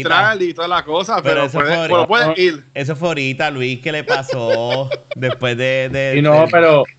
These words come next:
Speaker 2: <laughs>
Speaker 3: pero después
Speaker 2: Cabrón,
Speaker 1: Eso no
Speaker 2: Luis.
Speaker 1: fue
Speaker 3: de-,
Speaker 1: nada.
Speaker 3: después, ¿cómo se dice? De uno, eh, cabrón, no, no tengo, no tengo los bienes, no tengo los chavos
Speaker 2: No,
Speaker 3: ahora.
Speaker 2: es lo ch-, es el dinero, es el dinero. I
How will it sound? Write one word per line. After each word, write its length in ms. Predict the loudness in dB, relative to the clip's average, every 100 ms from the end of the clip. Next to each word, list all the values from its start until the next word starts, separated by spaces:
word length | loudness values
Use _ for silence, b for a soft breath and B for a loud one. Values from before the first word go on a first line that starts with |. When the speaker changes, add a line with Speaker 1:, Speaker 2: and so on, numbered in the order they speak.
| _
Speaker 2:
<laughs> 100 | -4 -4 -4 0
Speaker 3:
pero 280 | 4 6 6
después 340 | 2 0 -10 -10
Speaker 2:
Cabrón, 240 | -6 -4 -2
Speaker 1:
Eso 160 | -2
no 60 | 0
Speaker 2:
Luis. 80 | 2
Speaker 1:
fue 160 | 2 0
Speaker 3:
de-, 100 | -2
Speaker 1:
nada. 380 | -4 -6 -8 -14 -18 -18 -20 -20 -20 -20 _
Speaker 3:
después, 600 | -4 2 2 0 0 0
¿cómo 240 | 0 -2 2
se 120 | 4
dice? 340 | 4 4 4
De 120 | 4
uno, 840 | 4 2 4 6 6 6 4 2 -6 _ _ _ _ _ _ _ _ _ _
eh, 220 | 0 0
cabrón, 460 | 4 4 6 4 4
no, 140 | 2
no 180 | 2 0
tengo, 340 | 2 4 4
no 180 | 4 2
tengo 200 | 2 4
los 160 | 4 4
bienes, 340 | 4 4 4 2
no 120 | 2
tengo 200 | 2 4
los 160 | 2
chavos 260 | 4 6 8
Speaker 2:
No, 60 | 6
Speaker 3:
ahora. 400 | 6 2 -2 -2
Speaker 2:
es 60 |
lo 100 | -4 -6
ch-, 140 | -4
es 120 | -2
el 120 | -2 -4
dinero, 360 | -4 -4 -4
es 40 | -4
el 100 | -6
dinero. 280 | -6 -6 -6
I 300 | -4 -4